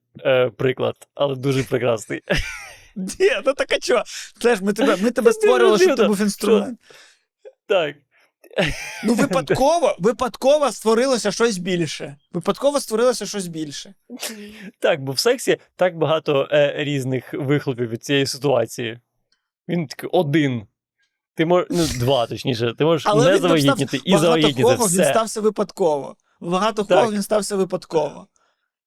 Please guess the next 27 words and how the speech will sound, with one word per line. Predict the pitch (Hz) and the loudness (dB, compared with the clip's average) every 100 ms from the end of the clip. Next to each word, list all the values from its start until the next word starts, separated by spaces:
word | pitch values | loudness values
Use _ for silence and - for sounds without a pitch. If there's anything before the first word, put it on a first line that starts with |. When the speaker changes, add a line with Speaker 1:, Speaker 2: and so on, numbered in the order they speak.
| _ | _
Speaker 2:
І | - | -6
що, | 185 190 | -2 -2
тепер | 170 180 175 | 0 0 0
не | 175 | -2
рахуватись | 180 190 208 202 | -2 -2 -2 -2
з | - | -4
цими | 202 185 | -4 -4
людьми, | 190 196 | -2 -2
які | 196 190 | -2 -2
народились | 180 180 190 170 | -2 0 0 -2
випадково, | 185 190 - 226 233 | -8 -6 0 0 0
тому | 185 170 | -2 -6
що | 180 | -6
воно | 180 185 | -2 -2
не | 185 | -2
було | 180 185 185 | -2 0 -2
по | 175 | -2
плану? | 202 208 233 180 - _ _ _ _ - _ _ _ _ _ _ _ - - _ - | -2 0 -2 -8 -14 _ _ _ _ -20 _ _ _ _ _ _ _ -20 -20 _ -10
Speaker 1:
<laughs> | 131 - - 160 - - - _ _ _ _ _ _ _ _ - | -8 -8 -10 -12 -10 -14 -18 _ _ _ _ _ _ _ _ -4
Speaker 2:
Більшість | 170 247 240 - 202 | -2 0 -2 -4 -6
з | 175 | -2
нас | 202 254 - - | -2 -2 -4 -10
з | 170 | -6
нами | 208 208 202 | 0 0 0
б | |
не | 180 | -2
рахувалась. | 196 - 180 160 139 | -2 -4 -2 -2 -4